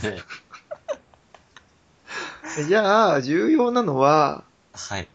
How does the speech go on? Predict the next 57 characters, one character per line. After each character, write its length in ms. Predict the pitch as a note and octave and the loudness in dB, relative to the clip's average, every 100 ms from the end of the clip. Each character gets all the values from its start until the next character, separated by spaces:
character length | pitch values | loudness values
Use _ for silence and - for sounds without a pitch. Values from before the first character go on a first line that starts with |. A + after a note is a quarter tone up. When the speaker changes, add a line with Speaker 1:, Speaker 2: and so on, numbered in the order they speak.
| _ _ _ _ _ _ | _ _ _ _ _ _
Speaker 2:
こ 120 | - | -4
う、 20 | C3 | -2
入 180 | G#3+ | -2
っ 20 | C4+ | -4
て 260 | _ F3+ | _ 0
く 120 | F3 | 2
る 100 | D3 | 0
絶 200 | A#2+ C3 - | 2 -2 -2
対 240 | - F#3 C#3+ | -2 -2 -2
数 440 | - C3+ B2+ D#3 | -4 -4 -2 -2
が 280 | E3 F3 C3+ | 2 4 4
あ 60 | |
る 120 | C#3 D3+ | 2 2
程 220 | G3+ F3+ | 4 4
度、 300 | C3 F#2 - - - | 4 -2 -6 -14 -8
そ 160 | D3 | -2
ん 40 | E3+ | 0
な 140 | D3+ - | 0 2
大 200 | E3 F3+ | 2 4
量 140 | G#3+ | 4
じ 80 | G3+ | 2
ゃ 40 | |
な 80 | F3+ | 0
く 40 | D#3 | -4
て 100 | C#3 | -6
も 60 | |
い 60 | B2+ | -6
い 20 | |
か 100 | C3 | -4
ら、 140 | B2+ C#3+ | 0 0
あ 60 | |
る 80 | D#3+ | 0
程 160 | E3 E3+ | 2 2
度 80 | C#3 | 2
担 200 | C#3+ C#3 | -2 -6
保 100 | C#3 | -10
さ 120 | B2+ | -6
れ 120 | B2 | -4
て 140 | B2 | -2
い 120 | C3 B2+ | -2 -2
る 240 | C3 B2+ _ | -4 -8 _
の 100 | C3+ | -10
と 320 | A#2 - - - _ - | -8 -8 -10 -14 _ -6
と 100 | C3 | -4
も 140 | B2 | -4
に、 340 | C3+ F#3+ - - _ _ _ | -4 -6 -6 -12 _ _ _
Speaker 1:
は 140 | - | -12
い。 40 | F2 | -12
は 40 | |
い。 60 | D#2+ | -10
Speaker 2:
そ 60 | B2 | -8
の、 80 | A#2 | 0
男 300 | C#3+ G3 A3 | 0 0 -2
女 100 | A3 | -2
比 160 | - | -2
率 280 | A#3 A#3+ - | -4 -6 -6
が、 360 | - A3+ - | -2 -2 -2